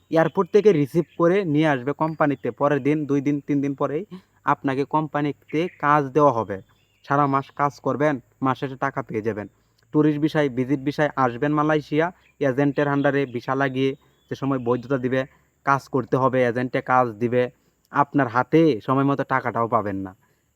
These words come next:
চিকিৎসা, অসুখ বিসুখ হলে চিকিৎসা নিজের টাকা দিয়ে করতে হবে। বড় ধরনের চি-, অসুখ বিসুখ হলে চিকিৎসাও করতে পারবেন না, কেন আপনি অবৈধ। So, বিষয়গুলো মাথায় রাখবেন। মালয়েশিয়া অবৈধ থাকাটা কিন্তু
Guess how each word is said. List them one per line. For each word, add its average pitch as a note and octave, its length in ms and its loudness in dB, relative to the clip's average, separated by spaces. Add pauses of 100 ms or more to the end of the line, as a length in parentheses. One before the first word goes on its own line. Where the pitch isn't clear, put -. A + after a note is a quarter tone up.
চিকিৎসা, D#3 580 2 (100)
অসুখ D3 260 0
বিসুখ D3 220 0
হলে D3+ 160 4
চিকিৎসা C#3+ 380 -4
নিজের C3+ 260 -2
টাকা C#3+ 220 2
দিয়ে C#3 280 2 (220)
করতে C#3+ 240 -2
হবে। A#2+ 160 0
বড় C3 240 2
ধরনের C#3 300 0 (100)
চি-, C#3 160 -10 (200)
অসুখ C#3+ 200 -4
বিসুখ D3 240 -4
হলে D3+ 140 2
চিকিৎসাও C#3 420 -4
করতে B2 240 -4
পারবেন A2 220 -2
না, G2+ 120 -10 (360)
কেন C#3 100 -2
আপনি D#3 220 2
অবৈধ। A#2+ 320 0 (640)
So, E3 180 4
বিষয়গুলো E3 540 2
মাথায় C#3 380 2
রাখবেন। A#2 340 2
মালয়েশিয়া C3+ 520 -2
অবৈধ C3 280 -4
থাকাটা C#3+ 380 -2
কিন্তু B2+ 360 -4